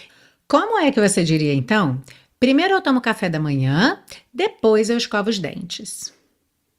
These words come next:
Speak out loud to practice your speaking. I wanna hear you. Quero ouvir você. Fale em voz alta. "Primeiro eu tomo café da manhã, depois eu escovo os dentes." "First I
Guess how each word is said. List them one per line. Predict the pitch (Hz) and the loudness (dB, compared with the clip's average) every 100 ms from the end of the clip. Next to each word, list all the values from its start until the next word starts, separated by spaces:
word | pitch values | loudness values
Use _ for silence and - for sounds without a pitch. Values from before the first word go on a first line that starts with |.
| _ _ _ _ _ _ _ _ _ - | _ _ _ _ _ _ _ _ _ -12
Speak | - 247 240 - | 0 0 0 -4
out | 185 247 - | -2 -2 -2
loud | 220 233 226 226 220 | 2 4 4 2 0
to | 226 | -6
practice | - 190 196 220 226 - | -6 -4 -2 -4 -8 -4
your | 202 | -2
speaking. | 226 - - 277 294 - 262 226 | -4 -8 -4 -4 -4 -2 0 2
I | 185 | 0
wanna | 175 220 240 254 | 0 0 -2 2
hear | 262 | 4
you. | 254 214 175 | 4 4 2
Quero | 156 190 | 2 2
ouvir | 214 202 | 2 2
você. | 254 392 - 160 | 0 -2 -2 -2
Fale | 156 175 | 0 0
em | 180 | 0
voz | 226 269 | 0 -2
alta. | 185 - - - - - _ | -4 -6 -16 -20 -20 -20 _
"Primeiro | 196 175 165 | 2 4 2
eu | 165 | 2
tomo | 165 165 | 0 -2
café | 196 190 | -2 -2
da | 214 | -2
manhã, | 240 262 269 - - _ - | 0 0 0 -4 -20 _ -6
depois | 359 - 196 | -4 0 0
eu | 190 | 0
escovo | 190 - 175 | -2 -4 -4
os | 175 | -4
dentes." | 160 117 117 - 220 - - - _ _ _ _ _ _ _ _ _ _ - - - - _ | -6 -8 -8 -10 -12 -14 -14 -18 _ _ _ _ _ _ _ _ _ _ -20 -20 -20 -20 _
"First | - 370 370 202 214 233 - - | -4 2 4 4 2 -2 -8 -8
I | 202 196 | -2 -2